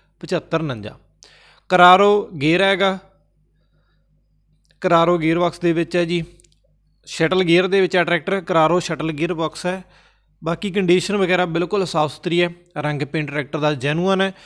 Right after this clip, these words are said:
ਅਗਲੇ ਟਾਇਰਾਂ ਦੀ ਕੰਡੀਸ਼ਨ ਹੈ ਜੋ ਪੰਤਾਲੀ ਪੈਸੇ ਅਗਲੇ ਟਾਇਰ ਨੇ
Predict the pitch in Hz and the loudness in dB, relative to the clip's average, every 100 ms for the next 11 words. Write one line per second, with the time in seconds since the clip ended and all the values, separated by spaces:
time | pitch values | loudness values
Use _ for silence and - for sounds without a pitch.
0 | - - 165 160 196 214 202 190 196 185 | -20 -8 -2 2 4 4 2 0 -2 -4
1 | 185 185 185 190 196 196 202 202 _ _ | 2 2 0 -2 0 0 0 -6 _ _
2 | _ 165 165 180 185 196 196 - 208 160 | _ -6 0 2 2 2 0 0 -2 0
3 | 147 151 160 180 180 180 196 | 0 0 0 2 2 2 -4